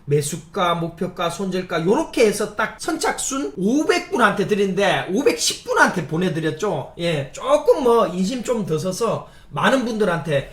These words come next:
수익 낼 수 있도록 요렇게 무료 문자 발송해 드리고 있고요. 눌러줄 때, 아무도 관심 없을 때,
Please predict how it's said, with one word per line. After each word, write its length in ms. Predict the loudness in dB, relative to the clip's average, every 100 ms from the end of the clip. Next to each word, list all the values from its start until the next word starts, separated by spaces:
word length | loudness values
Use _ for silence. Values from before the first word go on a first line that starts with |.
| -14
수익 240 | -6 -2 0
낼 180 | 0 -2
수 120 | -4
있도록 440 | -2 -2 0 -2
요렇게 560 | 0 0 -2 -2 -4 -10 -8
무료 220 | 0 2
문자 440 | 2 2 2 0 0
발송해 360 | -2 -2 -4
드리고 300 | -4 -4 -4
있고요. 600 | -6 -6 -4 -2 -4 -10 -18 -6
눌러줄 720 | 2 8 10 10 8 4 -2 -2
때, 340 | -4 -4 -14 -20 _ -6
아무도 580 | 4 8 8 8 4 2
관심 320 | 2 2 2
없을 380 | 2 0 -4 -4
때, 320 | -2 -2 -4